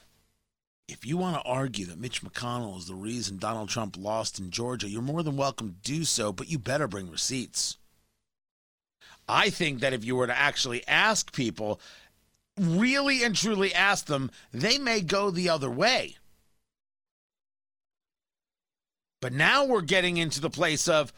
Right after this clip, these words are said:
what kind of party is this? Who is the party? Now, President Trump goes into something that I consider to be a mistake in this conversation. Never mind whether I think the whole thing is a mistake.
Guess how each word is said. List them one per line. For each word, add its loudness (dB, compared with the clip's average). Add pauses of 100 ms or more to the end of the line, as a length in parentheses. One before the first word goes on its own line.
(220)
what 2
kind 2
of 0
party 0
is 0
this? -4 (360)
Who 2
is 0
the 0
party? 0 (1400)
Now, -4
President 0
Trump -2
goes -2
into -4
something -2
that 2
I 6
consider -4
to -2
be 0
a -2
mistake 0
in -4
this 0
conversation. 0
Never 4
mind 4
whether 2
I 4
think -2
the 2
whole 0
thing 0
is 0
a -6
mistake. -6